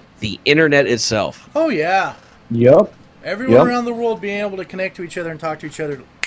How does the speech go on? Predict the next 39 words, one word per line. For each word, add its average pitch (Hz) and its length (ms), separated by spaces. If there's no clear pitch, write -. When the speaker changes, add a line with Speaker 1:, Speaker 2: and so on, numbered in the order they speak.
Speaker 2:
like 135 160
Speaker 1:
Yeah. - 80
Speaker 2:
that. - 80
Speaker 1:
Yeah, 240 180
instant - 380
Speaker 3:
Yep. 202 140
Speaker 1:
access 214 320
to - 80
the 165 100
information, 214 1120
you 139 120
know, 147 180
being 160 300
able 165 320
to, 131 420
uh, 113 180
uh, 113 140
put 160 260
thing-, 135 340
you 131 140
know, 117 100
put 139 200
things 117 180
on, 208 320
take 135 220
things 117 240
off, 202 420
you 131 140
know, 135 100
it, 135 180
you 127 120
know, 131 120
being, 135 300
no 147 100
matter 175 180
where 160 140
you 165 200
are, 165 160
getting, 127 520